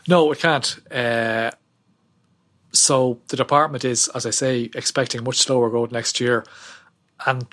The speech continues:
reckons that despite that, the budget surplus is gonna remain strong. Uh, but clearly, you're right. We are vulnerable. Uh, we're vulnerable to slowdown of the European economy, particularly a slowdown in the Europe, U S economy, given our reliance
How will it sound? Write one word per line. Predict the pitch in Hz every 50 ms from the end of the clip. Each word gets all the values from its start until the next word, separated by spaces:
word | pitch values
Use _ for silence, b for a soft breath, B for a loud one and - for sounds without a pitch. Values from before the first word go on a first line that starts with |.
| - - -
reckons | - 139 151 143 - - 147 135 -
that | 151 135 -
despite | - - - - 160 160 160 160 -
that, | 135 120 - - - - - _ _ - - -
the | -
budget | 101 127 117 110 117 - - - - -
surplus | - - 139 127 117 - - 107 98
is | 107 -
gonna | - 113 113 110
remain | 107 107 110 107 107 110
strong. | - - - 127 120 117 110 110 110 - _ B B B B B B B B B B B B B B -
Uh, | - 113 110 113 117 117 123
but | 131 127 143 -
clearly, | - - 180 190 175 143 127
you're | 113 110
right. | 123 127 120 110 - - -
We | 156 123 113
are | 107 107
vulnerable. | 110 123 127 123 120 117 - 120 117 113 - _ _ - B B B B B B B -
Uh, | 110 110 107
we're | 110 104 110
vulnerable | - 127 135 135 120 127 113
to | - 123
slowdown | - - 127 120 120 117 113 113 110
of | 107
the | 104 117
European | 123 127 123 - 127 123 113
economy, | 113 - 123 117 120 120 117 117 113 113 113 - _ _ _
particularly | - 113 - 120 117 - 117
a | 110
slowdown | - 123 117 120 120 117 113
in | 110
the | 110
Europe, | 113 123 131 131 127 - _ _ _ _
U | - 131 131 139
S | 131 - - - - - - - _
economy, | - - 123 120 120 113 113
given | 104 - 123 120 117
our | 113 113 110
reliance | 110 117 113 110 110 107 - -